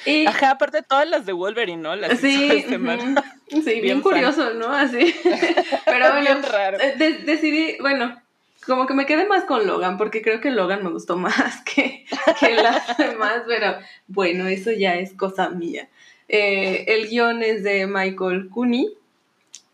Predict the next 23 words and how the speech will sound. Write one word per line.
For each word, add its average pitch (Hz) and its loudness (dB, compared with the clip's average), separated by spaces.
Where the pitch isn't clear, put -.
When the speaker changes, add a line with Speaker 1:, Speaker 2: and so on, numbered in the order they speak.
Speaker 1:
y, 302 2
este, 214 0
la 190 0
productora 202 0
es 185 -8
Katy 175 -4
Conrad 247 0
y 262 -6
la 233 0
distribuidora 190 0
es 180 -6
Columbia 170 0
Pictures. - -8
Su 214 -10
presupuesto 214 0
fueron 202 0
veintiocho 185 -2
millones 190 0
y 269 -2
recaudó 185 -2
noventa 185 -4
punto 180 -10
tres 185 -8